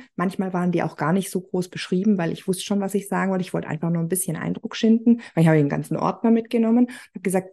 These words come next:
"Ich hab mir da was überlegt." Ich, ähm, ne, und dann hab ich mich ge-, gegenüber und meistens ging's dann erst mit, los mit Smalltalk und dann hab ich gesagt, "Also,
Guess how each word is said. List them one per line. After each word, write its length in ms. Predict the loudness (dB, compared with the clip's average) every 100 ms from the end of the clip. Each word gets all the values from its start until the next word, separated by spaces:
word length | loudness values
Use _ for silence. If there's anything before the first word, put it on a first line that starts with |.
| 0
"Ich 180 | 2
hab 80 | 2
mir 100 | 0
da 120 | 0 -2
was 140 | -4
überlegt." 480 | -6 -6 -8 -14 -20 _ _ -20 -18 -12 0
Ich, 360 | 2 2 0
ähm, 420 | 2 4 6 4 6
ne, 220 | 6 6
und 100 | 4
dann 140 | -2
hab 80 | -4
ich 80 | -4
mich 180 | -4 0
ge-, 140 | 0
gegenüber 760 | 0 -2 4 4 6 6 4 2
und 140 | -4 -10 _
meistens 380 | -6 -4 -4 -4
ging's 200 | -4 -4
dann 160 | -4 -4
erst 220 | -6 -4
mit, 200 | -6 -6 -4
los 280 | -2 -2
mit 120 | -4 -6
Smalltalk 580 | -4 -2 -2 -2 -4
und 80 | -2
dann 100 | -2
hab 60 | -4
ich 80 | -4
gesagt, 240 | -10 -6
"Also, 400 | -6 -6 -8 -14